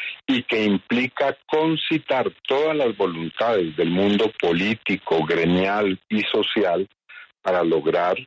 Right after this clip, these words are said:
eh, concertar lo que se llamó en otra época en Colombia un acuerdo sobre lo fundamental. Creo que ese es un planteamiento muy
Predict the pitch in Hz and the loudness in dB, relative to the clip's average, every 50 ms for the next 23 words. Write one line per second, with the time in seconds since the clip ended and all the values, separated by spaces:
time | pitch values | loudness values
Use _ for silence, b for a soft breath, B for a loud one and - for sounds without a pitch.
0 | _ _ _ - - 90 90 87 82 78 - - - 107 104 101 - - 92 78 | _ _ _ -12 -10 -6 -4 -4 -4 -4 -6 -4 -2 0 0 0 0 0 -2 -2
1 | 76 - - 87 87 98 110 - - - 98 - 92 80 78 80 82 85 90 92 | -2 -2 -2 0 0 0 0 0 -2 -2 -2 0 0 0 0 0 0 2 2 2
2 | 92 95 98 95 - - 107 104 104 104 101 - - 110 98 - - 101 98 95 | 2 0 0 0 0 0 0 2 0 0 -2 -2 -2 -4 -4 -2 -2 -2 0 -2
3 | 95 - - 95 92 87 80 - 107 104 98 95 92 90 82 92 95 90 - - | -4 -4 -4 -2 -2 0 0 0 0 2 2 2 0 0 0 0 0 -2 -4 -8
4 | B B B B B B B - 113 110 110 107 101 - - 120 110 104 98 104 | B B B B B B B -2 -2 0 0 -2 -2 0 0 0 0 0 0 0
5 | 107 101 - 107 92 90 87 82 82 78 - - 90 85 80 78 76 76 73 71 | -2 0 0 0 0 0 0 2 0 0 -2 -2 -4 -2 -2 -2 0 0 -2 -2
6 | 69 - - 120 131 117 - - - - - _ _ _ _ _ _ _ _ _ | -4 -2 -2 0 0 0 0 -2 -4 -16 -16 _ _ _ _ _ _ _ _ _
7 | _ _ _ _ _ _ _ _ _ _ - - - 117 127 143 165 156 - - | _ _ _ _ _ _ _ _ _ _ -4 -2 0 0 2 2 0 0 -2 -2
8 | - 113 104 104 107 107 - - 135 123 - 139 135 127 - 131 127 127 123 - | -2 0 2 2 0 -2 -2 -2 -2 0 0 0 -2 0 0 0 0 0 0 0
9 | 113 98 98 98 101 101 101 - - 110 110 113 120 127 143 165 175 | 0 0 0 0 0 0 -2 0 0 0 2 2 2 2 2 0 0